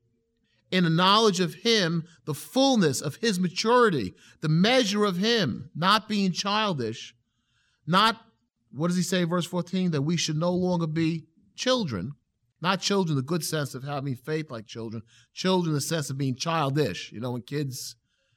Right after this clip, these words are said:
they set something on their mind and they're just gonna stick with it. They tell you a story and it's wrong, but they're gonna stick with it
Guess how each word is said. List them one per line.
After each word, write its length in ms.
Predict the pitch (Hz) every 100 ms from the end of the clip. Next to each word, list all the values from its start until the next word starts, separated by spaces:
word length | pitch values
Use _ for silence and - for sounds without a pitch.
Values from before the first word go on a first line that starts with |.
| _
they 100 | 143
set 280 | 135 175 165
something 260 | 170 156 151
on 140 | 151
their 100 | 143
mind 380 | 147 156 160 147
and 80 | 139
they're 100 | 165
just 220 | 151 -
gonna 140 | 143
stick 280 | - 180 175
with 140 | 175
it. 160 | 185 180 - _ _ _
They 100 | 131
tell 220 | 120 170 175
you 100 | 156
a 40 |
story 440 | - 170 175 190
and 80 | 160
it's 140 | 135 156
wrong, 280 | 165 175
but 80 | 151
they're 120 | 151
gonna 160 | 156 147
stick 300 | 117 202 196
with 160 | 208 220
it 220 | 208